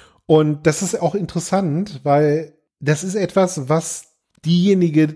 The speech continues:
die Kira in Wirklichkeit ist, wahrscheinlich tatsächlich interessiert. Warum heißt denn der Odo? Wo kommt das überhaupt her? Ja? Könnte auch Kira interessieren, aber da frage ich mich manchmal, die beiden sind doch schon dick befreundet miteinander,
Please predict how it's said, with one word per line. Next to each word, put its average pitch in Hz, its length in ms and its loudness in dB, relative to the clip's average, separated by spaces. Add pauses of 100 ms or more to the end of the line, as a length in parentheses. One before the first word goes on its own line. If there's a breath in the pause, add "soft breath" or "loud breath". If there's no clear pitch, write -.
(260)
die 156 280 -4
Kira 170 320 4
in 139 160 0
Wirklichkeit 151 480 -2
ist, 160 240 -2
wahrscheinlich 151 520 0
tatsächlich 117 580 -6
interessiert. 143 720 -8 (340)
Warum 123 240 2
heißt 143 240 2
denn 127 60 0
der 113 140 -2
Odo? 151 420 -4 (300)
Wo 123 80 -2
kommt 131 240 -2
das 117 160 0
überhaupt 101 460 -6
her? 170 300 -6 (360)
Ja? 127 340 -4 (280)
Könnte 185 260 2
auch 180 140 2
Kira 214 280 4
interessieren, 147 640 0 (240 loud breath)
aber 117 120 -2
da 127 80 2
frage 147 300 -4
ich 151 80 -4
mich 147 140 -4
manchmal, 151 300 -2
die 135 60 -4
beiden 135 240 2
sind 151 160 -4
doch 170 80 0
schon 120 200 -2
dick 147 180 -2
befreundet 151 520 -2
miteinander, 110 580 0